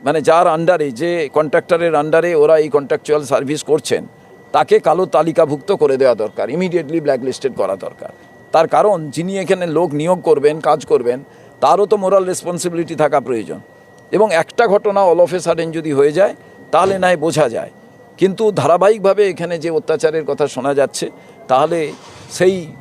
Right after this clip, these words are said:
যে কন্ট্রাক্টর, সেই কন্ট্রাক্টরের, তাদেরও দায়িত্ব আছে। একজন দুম করে খারাপ কাজ করতে পারে, ভালো কাজ করতে পারে, এটা দুম করে কেউ, আহ, হঠাৎ করে সেই দায়িত্ব বা সেই রেসপন্সিবিলিটি নিতে পারে না,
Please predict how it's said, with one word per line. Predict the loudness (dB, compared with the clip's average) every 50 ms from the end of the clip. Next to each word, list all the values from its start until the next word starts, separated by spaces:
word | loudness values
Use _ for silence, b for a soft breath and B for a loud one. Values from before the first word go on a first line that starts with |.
| -20 -10
যে | -4 -4 0
কন্ট্রাক্টর, | 2 2 0 2 0 0 -2 0 -2 -4 -4 -4 -4 -8 -14 -16 -16 -18 -10
সেই | -4 -4 0
কন্ট্রাক্টরের, | 2 0 0 0 -2 -4 -4 0 0 2 2 2 0 -2 -6 -14 -20 -18 -18 -18 -16 -18 -20 -20 -8 -2
তাদেরও | -2 2 4 4 6 6 4 2 0 -6 -8 -16 -20 -20 -20 -20 -20 -4 0
দায়িত্ব | 0 0 0 0 0 2 2
আছে। | 2 0 -4 -12 -16 -20 -20 -20 -20 -20 -20 -20 -20 -20 -20 -20 -4 -2
একজন | -2 -2 0 -2 -2 -2 0
দুম | 0 -2 0 2
করে | 0 0 2 2
খারাপ | 0 0 0 0 0
কাজ | -2 -2 -2
করতে | -2 -6 -2 0 2
পারে, | 2 2 2 4
ভালো | 2 2 0 2
কাজ | 0 0 -2 -2
করতে | -6 -6 -2 0 0
পারে, | 0 0 -2 -2 -4 -6 B B B B -4
এটা | -2 2 2 2 2
দুম | 2 -2 -4 -4
করে | 0 0 0 0 0
কেউ, | 0 -2 -2 -2 -4 -8 -16 -20 -20 -20 -20 -20 -20 -12 -2
আহ, | 0 2 2 2 2 0
হঠাৎ | 0 0 0 -2 0 -2
করে | 2 4 4 4 2 0 -6
সেই | -6 -2 -2 0
দায়িত্ব | 2 2 2 2 0 2 2 2 2 2 0 -8 -20 -20 -20 -20 -20 -20 -20 -16 -2
বা | 2 2 2 2
সেই | 2 -2 -4 -2
রেসপন্সিবিলিটি | -2 -2 -4 -2 -4 -6 -6 -4 -6 -4 -4 -6 -6 -6 -10
নিতে | -10 0 2 2 2
পারে | 2 0 -4 -4 -8
না, | -10